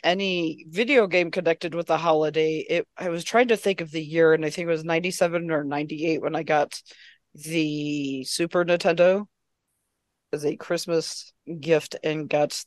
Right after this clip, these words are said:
the Super Mario R P G and played it for the first time during that holiday season. So it, I can't remember which year it was. It was either ninety-seven or ninety-eight, but I,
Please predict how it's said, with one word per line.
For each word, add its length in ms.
the 440
Super 360
Mario 380
R 180
P 180
G 340
and 200
played 300
it 200
for 160
the 120
first 260
time 220
during 380
that 280
holiday 420
season. 480
So 400
it, 140
I 40
can't 300
remember 340
which 180
year 180
it 80
was. 200
It 60
was 180
either 240
ninety-seven 580
or 80
ninety-eight, 480
but 200
I, 360